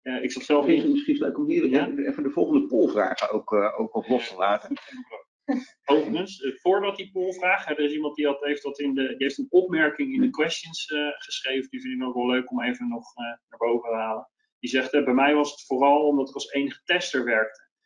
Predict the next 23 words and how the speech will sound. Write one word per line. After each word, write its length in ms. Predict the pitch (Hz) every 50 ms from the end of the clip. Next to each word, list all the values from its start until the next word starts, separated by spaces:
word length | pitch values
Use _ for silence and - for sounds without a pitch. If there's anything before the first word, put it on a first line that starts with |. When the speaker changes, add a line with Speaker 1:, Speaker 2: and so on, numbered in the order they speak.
| _ _ _
Speaker 1:
Er 100 | - 120
waren 140 | 127 135 131
wel 100 | 139 139
andere 240 | 156 175 165 156 147
collega's 380 | - 151 143 139 131 131 - -
van 120 | - 131
het 140 | 123 117 -
bedrijf 380 | - 123 127 131 147 147 143 -
die 120 | 135 127
mee 220 | 123 131 139 165
gingen 260 | 175 180 175 165 160 -
testen, 320 | 151 143 - - - 135
maar 120 | 127 131
die 120 | 135 131 127
wisten 300 | 135 143 - - 135 131
er 60 | 127
niks 220 | 131 131 127 - -
van 100 | 127 135
af." 200 | 147 139 - - - _ _ _ _ _ _ _ -
Kijk, 180 | - 147 147
en 360 | - 151 143 143 - - _ _ _ _ _ -
weet 180 | - - -
je, 380 | - 165 165 165 156 143 -